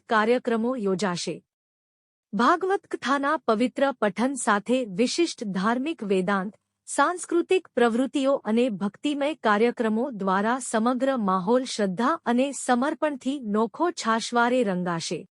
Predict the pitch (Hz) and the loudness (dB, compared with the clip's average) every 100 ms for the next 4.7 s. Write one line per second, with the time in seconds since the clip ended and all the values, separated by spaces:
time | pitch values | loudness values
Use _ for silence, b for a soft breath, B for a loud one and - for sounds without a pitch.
0 | _ 240 254 302 370 415 - 277 320 - | _ 2 4 4 4 0 2 4 4 0
1 | - - 269 302 285 - 254 247 220 226 | -6 -2 -2 -2 -2 2 2 2 0 2
2 | 240 220 254 233 254 311 - 226 233 269 | 2 4 4 4 -2 -4 -2 2 2 0
3 | 277 330 - - 247 330 269 226 190 208 | 0 -2 -2 0 2 2 2 2 0 0
4 | 233 226 208 220 233 233 | 0 2 0 2 2 0